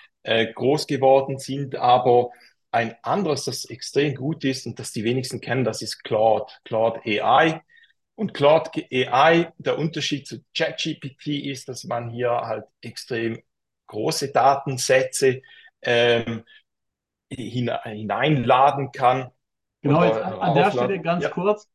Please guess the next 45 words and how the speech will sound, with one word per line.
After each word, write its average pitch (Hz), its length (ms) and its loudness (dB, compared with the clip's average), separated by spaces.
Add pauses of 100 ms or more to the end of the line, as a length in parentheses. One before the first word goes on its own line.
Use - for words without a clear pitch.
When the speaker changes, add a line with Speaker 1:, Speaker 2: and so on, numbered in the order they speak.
(140)
Speaker 2:
weil 143 140 0
das, 160 160 -2
Speaker 1:
Ja. 151 120 0
Speaker 2:
äh, 143 160 0
ging 156 260 -4
bei 180 100 -2
mir 185 160 -4
dann 170 220 0
eine 156 100 -4
Weile. 170 520 -2 (120)
Das 143 140 -2
schreibt 165 320 -2
sich 151 240 -8
C 190 280 2
L 175 220 -2
A 156 320 0
U 190 180 -4
D 156 200 -2
E, 156 300 0
also 139 300 0
wie 156 140 -6
der, 156 380 0 (180)
wie 151 140 0
der 170 160 0
französische, 160 1080 -2
äh, 135 80 -6
Claudius. 147 760 -2
Speaker 1:
Claude. 127 440 4 (320)
Speaker 2:
Ja. 170 200 8
Speaker 1:
Ja, 147 80 4
Speaker 2:
Ähm, 151 120 -2
Speaker 1:
genau. 151 420 4 (160)
Speaker 2:
wobei 143 380 0
der 139 180 0
Witz 185 140 -2
Speaker 1:
Genau. 160 160 6
Speaker 2:
wahrscheinlich 151 480 -2
schon 175 260 -4
ist, 170 300 -10
wobei 139 240 -4
der 139 160 -2
Witz 165 180 -6
wahrscheinlich 143 460 -4
schon 156 180 -4
ist, 160 180 -8